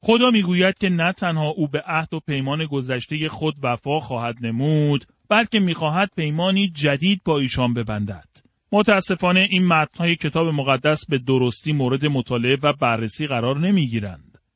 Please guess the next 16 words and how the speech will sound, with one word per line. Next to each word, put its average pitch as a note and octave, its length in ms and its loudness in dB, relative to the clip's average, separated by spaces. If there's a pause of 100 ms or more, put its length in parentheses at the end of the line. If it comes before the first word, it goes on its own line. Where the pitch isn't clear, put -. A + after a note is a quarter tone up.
اگر D3+ 380 2
به C#3+ 140 0
دقت C#3+ 380 0
به D3 80 0
آنها C#3 220 2
توجه C3+ 440 -2
شود، C#3+ 560 0 (220)
به C#3 100 -2
طور D#3 340 0 (100)
واضح C3 520 2 (300)
آشکار C3+ 460 0
می‌گردد D3+ 560 -2
که D3+ 380 2
خدا D3 460 0
هنوز D3+ 540 -4
نیز F#3 420 2